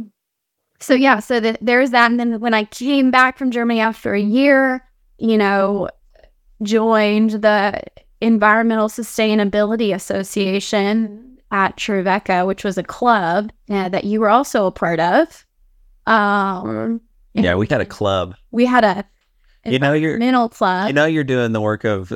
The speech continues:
Speaker 2: uh, environmental justice in the world when you're part of a club.
Speaker 1: Yeah. It was really great. Well, part,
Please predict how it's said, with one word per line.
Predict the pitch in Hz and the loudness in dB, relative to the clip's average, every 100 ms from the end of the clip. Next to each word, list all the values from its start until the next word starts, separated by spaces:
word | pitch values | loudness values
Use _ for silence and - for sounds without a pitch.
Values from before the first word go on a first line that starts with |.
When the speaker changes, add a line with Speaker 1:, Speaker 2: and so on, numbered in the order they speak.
| - | -2
Speaker 2:
uh, | 98 95 | 0 0
environmental | 90 104 101 101 92 | 0 2 2 2 0
justice | 98 92 98 - | 0 -2 -4 -2
in | 95 | -2
the | 90 | 0
world | 92 90 87 | 2 2 0
when | 92 | 0
you're | 92 | -2
part | 82 98 87 | 0 0 0
of | 78 | -2
a | |
club. | - - 90 76 - _ _ | -6 2 2 2 -8 _ _
Speaker 1:
Yeah. | 220 202 190 - _ _ _ _ _ _ - | 2 4 2 -6 _ _ _ _ _ _ -2
It | 392 | 0
was | 453 339 | 2 2
really | 311 277 | 2 2
great. | 240 247 240 | 2 0 -2
Well, | 233 262 240 | 2 4 4
part, | - 359 | 4 2